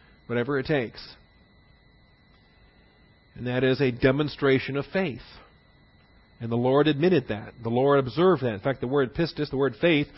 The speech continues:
occurs in all three gospel accounts as being the item that Jesus Christ took note of. Matthew nine two, Mark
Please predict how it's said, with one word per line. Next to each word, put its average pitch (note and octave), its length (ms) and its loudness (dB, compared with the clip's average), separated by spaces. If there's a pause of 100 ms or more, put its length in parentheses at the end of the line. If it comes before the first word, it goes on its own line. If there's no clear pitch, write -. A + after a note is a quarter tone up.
(180)
occurs D#3+ 500 2
in C#3 60 0
all D3 320 2
three D#3+ 200 -2
gospel C#3 440 2
accounts C#3 480 -2
as B2+ 320 0 (380)
being D3 460 6
the C3 140 2
item C3+ 480 4
that A#2+ 120 -2
Jesus C3+ 340 0
Christ D3 460 2
took D3+ 180 -4
note D#3 240 2
of. A#2 280 4 (1900)
Matthew B2+ 320 -2
nine C3 440 0
two, D#3+ 240 4
Mark C3 280 2